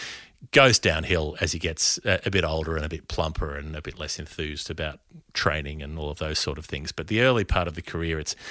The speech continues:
it's about swing. The later part, it's, it's kind of about personality. It's that Shane Warne thing of just convincing players to get out to you because they're worried about who you are. But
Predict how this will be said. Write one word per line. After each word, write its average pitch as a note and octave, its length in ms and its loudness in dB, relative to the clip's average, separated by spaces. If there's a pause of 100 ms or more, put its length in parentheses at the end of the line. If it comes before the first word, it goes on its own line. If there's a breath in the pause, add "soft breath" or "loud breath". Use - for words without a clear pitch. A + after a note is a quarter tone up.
(400 loud breath)
it's - 180 0
about F#2+ 280 6
swing. A#2+ 520 8
The G#2 100 4
later A2+ 280 6
part, F#2 320 4
it's, F2 260 2
it's - 220 -4
kind A#2+ 180 6
of G2 80 2
about F2+ 300 0
personality. D#2+ 680 0
It's E2+ 140 -6
that - 160 -6
Shane D2+ 320 2
Warne D#2 180 -4
thing D2+ 220 -4
of D#2+ 60 -6
just - 180 -2
convincing D#2 640 -4 (460)
players D#2+ 300 2
to - 100 -2
get E2 120 0
out D#2 240 -2
to E2 140 0
you D2 140 -4
because D#2 320 -4
they're D2 120 0
worried D2+ 260 -4
about D2+ 180 -6
who D#2 100 -6
you D2 220 -8
are. D#2 180 -8 (400 loud breath)
But C#3+ 220 8